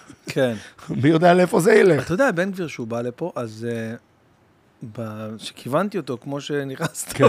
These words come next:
Speaker 1: פה, <laughs> ונפל עליך משאית, זה לא קורה בדרך כלל, אבל שכיוונתי אותו, אז שהוא יצא מהאוטו וזה, אני אומר לך, בדרך לפה, חיבקו אותו אולי איזה חמש עשרה אנשים.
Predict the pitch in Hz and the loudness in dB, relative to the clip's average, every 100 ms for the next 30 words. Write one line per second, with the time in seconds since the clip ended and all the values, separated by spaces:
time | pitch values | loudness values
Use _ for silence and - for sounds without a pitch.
0 | 107 247 202 208 170 151 180 190 185 165 | 4 -2 0 2 2 4 4 4 2 -4
1 | 156 143 160 156 135 151 165 160 156 156 | -4 -2 -2 -4 -6 -8 -8 -4 -2 -2
2 | 147 135 147 156 - - - - - 139 | -4 -8 -6 -6 -6 -14 -20 -20 -2 2
3 | 156 139 139 143 160 202 226 185 143 - | 2 0 -4 0 0 0 -2 -2 -4 -4
4 | 135 127 - 196 185 190 160 170 - 143 | -2 -2 -2 -4 -4 -6 -6 -6 -8 -10
5 | 151 175 160 139 160 160 147 131 185 196 | -6 -8 -6 -4 -4 -4 -8 -6 -6 -6
6 | _ _ _ _ - - 147 - 196 190 | _ _ _ _ -10 -8 -8 -6 -6 -2
7 | 160 160 160 139 - 139 139 - 123 110 | 0 2 0 -2 -6 -4 -6 -6 -10 -10
8 | - 107 | -12 -14